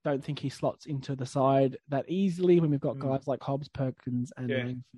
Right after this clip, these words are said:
Speaker 1: playing in the midfield.
Speaker 2: I think
Speaker 1: Yeah,
Speaker 2: that's a great
Speaker 1: agree.
Speaker 2: point. He, where would he play?
Speaker 1: Would be there instead of Ham, I guess.
Speaker 2: Well, he'd nearly take Stringer's spot.
Speaker 1: Yeah, yeah, I don't. I agree.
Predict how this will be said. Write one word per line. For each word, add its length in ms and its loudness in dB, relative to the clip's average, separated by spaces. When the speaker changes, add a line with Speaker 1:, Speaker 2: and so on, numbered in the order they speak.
Speaker 1:
playing 320 -6
in 60 -4
the 60 -4
midfield. 400 -6
Speaker 2:
I 40 4
think 100 8
Speaker 1:
Yeah, 60 12
Speaker 2:
that's 160 4
a 40 0
great 140 8
Speaker 1:
agree. 160 10
Speaker 2:
point. 200 2
He, 140 4
where 240 8
would 100 6
he 80 4
play? 360 0
Speaker 1:
Would 160 0
be 100 2
there 180 4
instead 240 0
of 80 -2
Ham, 480 -4
I 60 -6
guess. 400 -6
Speaker 2:
Well, 260 6
he'd 300 0
nearly 300 2
take 240 2
Stringer's 420 -2
spot. 300 -10
Speaker 1:
Yeah, 180 -12
yeah, 160 4
I 140 6
don't. 260 6
I 100 0
agree. 380 0